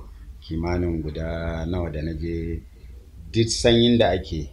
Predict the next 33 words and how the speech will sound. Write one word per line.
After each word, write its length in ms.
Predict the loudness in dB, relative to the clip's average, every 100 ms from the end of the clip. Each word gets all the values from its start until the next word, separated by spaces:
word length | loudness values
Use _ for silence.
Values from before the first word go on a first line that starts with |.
| -8
da 80 | -4
yake 140 | -2 -2
kuma 220 | -2 0 2
ma 120 | 0
ni 240 | 0 -2
na 100 | -4
kan 160 | -2 8
sa 180 | 12 12
wando 260 | 12 8
uku, 260 | 0 -2 -6 -14 -14 -16 -18 -18 -18 -20 -16 -6
ina 160 | -2
sa 220 | 0 0 0
riga 240 | 0 0
hudu, 300 | -2 -4 -8 -10 -12 -14 -10
amma 240 | -6 -2 0
za 120 | 0
ki 120 | -2
ga 120 | -4
na 120 | -4 -4
sa 220 | -2 -2 -4
tracksuit 520 | -4 -4 -2 -4 -6 -8 -12
a 60 | -10
ciki, 300 | -10 -4 -4
na 60 | -2
sa 200 | -2 -4
trouser, 300 | -2 -2 -2
sai 140 | -2 -4
in 80 |
sa 180 | -2 -2
wandon 260 | -2 -2 -2
shadda, 340 | -2 -2 -2 -4
in 560 | -8 -10 -10 -12 -12
sa 140 | -6